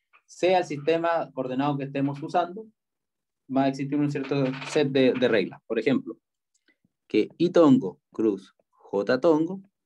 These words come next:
va a ser igual a K tongo y todas las permutaciones cíclicas. ¿Qué significa permutaciones cíclicas?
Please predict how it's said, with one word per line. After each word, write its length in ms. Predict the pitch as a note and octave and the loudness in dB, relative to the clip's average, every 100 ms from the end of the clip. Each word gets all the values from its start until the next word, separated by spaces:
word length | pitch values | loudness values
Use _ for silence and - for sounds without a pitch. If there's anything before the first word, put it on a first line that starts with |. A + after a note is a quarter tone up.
| _ | _
va 80 | G2+ | -12
a 40 | |
ser 160 | G2+ G#2+ | 0 2
igual 320 | A2 G#2+ A2+ | 4 4 2
a 160 | B2+ D3+ - - | 0 -4 -16 -14
K 140 | F#2 | -10
tongo 460 | - G#2+ A#2 D#3 - _ _ _ _ _ _ | -6 -6 -4 -6 -8 _ _ _ _ _ _
y 320 | - E3 F#3 - _ _ | -2 0 0 -8 _ _
todas 240 | D3 D#3 | 0 2
las 140 | D#3 D3+ | 2 0
permutaciones 680 | D3+ D3 B2+ B2+ C3+ C3 | -2 -2 -4 -4 -6 -6
cíclicas. 580 | - D#3+ - C3+ - _ _ _ | -6 -6 -8 -12 -18 _ _ _
¿Qué 140 | G#2 | -4
significa 400 | A2+ A#2 C3 C3 | -2 0 2 2
permutaciones 580 | C3 C3 C3 C3 D3 C#3+ | 4 4 4 2 0 2
cíclicas? 460 | E3+ E3 E3+ F#3 | 0 0 -4 -4